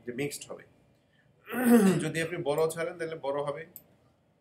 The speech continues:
এরকম ছাড়েন, তাহলে এরকম হবে, যদি ছোট ছাড়েন, ছোট হবে। এটা বুঝতে সমস্যা নাই তো?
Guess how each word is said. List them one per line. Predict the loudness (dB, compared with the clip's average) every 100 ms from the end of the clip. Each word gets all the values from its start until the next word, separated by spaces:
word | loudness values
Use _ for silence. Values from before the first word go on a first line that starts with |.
| -20 -20 _ _ -20 -20 -20 -20 -20 -20 -20 -20 _ -20 _ _ _ -20 -20 _ -20 _ _ _
এরকম | -12 -10 -10 -10
ছাড়েন, | -6 -6
তাহলে | -6 -8
এরকম | -8 -10
হবে, | -10 -12 -14 -18 -18
যদি | -18
ছোট | -14 -12
ছাড়েন, | -10 -10 -12
ছোট | -14 -16
হবে। | -16 -18 -18
এটা | -16
বুঝতে | -12 -10
সমস্যা | -10 -12 -10
নাই | -12 -12
তো? | -20